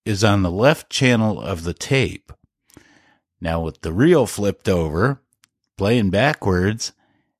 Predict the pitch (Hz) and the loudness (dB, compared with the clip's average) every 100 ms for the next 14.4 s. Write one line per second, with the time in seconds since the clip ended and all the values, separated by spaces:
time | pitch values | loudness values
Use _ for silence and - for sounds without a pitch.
0 | _ - 131 110 107 107 101 120 185 180 | _ -2 0 0 0 0 2 2 0 0
1 | - 127 104 87 78 - - - - 123 | -2 0 0 0 -4 -14 -20 -10 -6 -2
2 | 131 123 - 147 143 135 131 127 90 87 | -2 -2 2 4 6 6 4 2 0 0
3 | 92 80 - - 78 82 87 - 95 - | -2 -6 -12 -12 -8 -6 -6 -4 -4 -4
4 | - 80 95 - 95 107 107 110 - 110 | -6 -8 -10 -8 -4 -2 -2 -4 -6 -4
5 | 98 73 82 87 - _ _ _ - - | -4 -6 -8 -10 -16 _ _ _ -14 -4
6 | 123 143 156 147 143 - 120 - 143 131 | 0 2 2 2 0 -2 -6 -2 0 2
7 | 117 90 - 92 98 123 - 92 62 - | 2 -2 -6 -4 -2 -2 -2 -6 -6 -12
8 | - 78 69 90 85 85 85 101 113 95 | -10 -10 -6 -6 -4 -4 -4 0 0 0
9 | 76 - _ _ _ _ - 101 101 139 | -6 -18 _ _ _ _ -8 -4 2 2
10 | 147 127 135 135 - - 113 95 69 62 | 2 2 2 2 0 -2 0 0 -2 -8
11 | - - 69 62 98 - _ _ _ _ | -12 -10 -8 -4 -6 -6 _ _ _ _
12 | _ _ - 139 139 107 95 113 143 110 | _ _ 0 4 4 2 0 2 2 2
13 | 104 90 87 82 - 80 - 82 76 73 | 0 0 -4 -4 -6 -6 -8 -8 -8 -8
14 | 69 69 85 110 | -8 -6 -6 -6